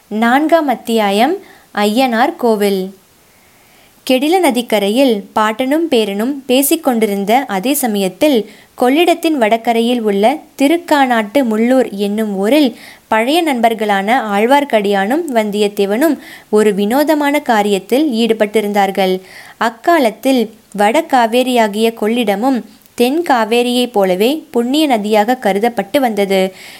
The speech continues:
துலா மாதத்தில் தினந்தோறும் கானாட்டு முள்ளூர் ஆலயத்தில் கோயில் கொண்டுள்ள சிவபெருமான் இடப்பாரூடராக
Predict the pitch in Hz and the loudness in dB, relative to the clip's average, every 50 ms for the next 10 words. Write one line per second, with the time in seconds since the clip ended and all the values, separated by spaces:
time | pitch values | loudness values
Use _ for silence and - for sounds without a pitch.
0 | - - 185 202 226 220 247 269 320 339 320 269 240 214 214 190 196 - 240 254 | -14 -6 0 2 2 4 4 2 2 0 -2 -2 -2 -2 -2 -4 -2 -2 0 0
1 | 247 202 175 196 202 208 220 226 214 202 185 196 226 302 302 254 226 - - - | 0 0 -2 -2 -2 -2 -2 -2 0 0 0 2 2 2 0 0 -2 -6 -14 -20
2 | - _ - - 233 220 220 247 262 285 294 285 277 - 339 302 262 240 233 233 | -20 _ -6 -4 -2 0 0 0 0 0 -2 -2 0 0 0 0 0 0 2 2
3 | 233 247 254 - 208 196 196 196 196 196 190 196 - 269 294 277 233 202 208 - | 2 2 2 0 -2 -2 -2 -2 -2 -4 -4 -4 -2 0 0 2 0 -2 -4 -2
4 | - 220 226 254 294 302 277 - 254 233 220 208 208 202 196 190 190 - 202 226 | -2 -2 0 0 0 0 0 0 -2 -2 0 -2 -2 0 0 -2 -2 -2 -2 -2
5 | 254 262 247 208 190 190 208 262 294 277 220 - - - - - - - - 214 | -2 0 0 -2 -2 -2 -2 0 0 0 0 -2 -6 -14 -20 -20 -20 -12 -4 -2
6 | 214 214 302 320 320 - 294 285 277 269 254 247 240 240 233 220 220 226 262 277 | 0 2 0 0 0 0 0 2 2 2 2 2 2 2 2 2 0 0 -2 -4